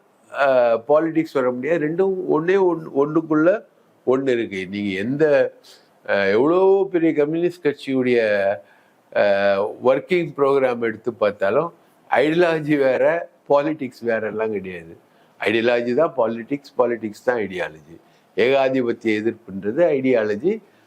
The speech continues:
அமெரிக்க எதிர்ப்புன்றது பாலிடிக்ஸ். ரைட்டா? இது இல்லாம அது இல்ல, அது இல்லாம இது இல்ல. இப்படிலாம் பண்ணிட்டு அவரு அதிமுகவை ஸ்பேர் பண்ணோன்ற மாதிரி ஒரு கணக்குல ஒரு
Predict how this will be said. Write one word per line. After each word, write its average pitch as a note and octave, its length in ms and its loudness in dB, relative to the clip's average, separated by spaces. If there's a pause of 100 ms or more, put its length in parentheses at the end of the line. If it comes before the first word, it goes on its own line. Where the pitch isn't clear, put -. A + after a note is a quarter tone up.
அமெரிக்க E3 520 0
எதிர்ப்புன்றது A#2+ 720 0 (100)
பாலிடிக்ஸ். - 840 -4 (760)
ரைட்டா? G#2+ 220 0
இது A2+ 240 0
இல்லாம F3 300 2
அது C#3 160 0
இல்ல, D3 200 2
அது C#3 160 0
இல்லாம B2+ 320 0
இது F2+ 140 -8
இல்ல. F2 220 -14 (100)
இப்படிலாம் A2+ 500 -2
பண்ணிட்டு D#3+ 500 0
அவரு G#2+ 500 0 (560)
அதிமுகவை C3 840 0
ஸ்பேர் C#3+ 520 -2
பண்ணோன்ற A#2+ 580 -2
மாதிரி A2+ 360 0
ஒரு B2 340 0
கணக்குல A#2 440 -2
ஒரு F2+ 400 -2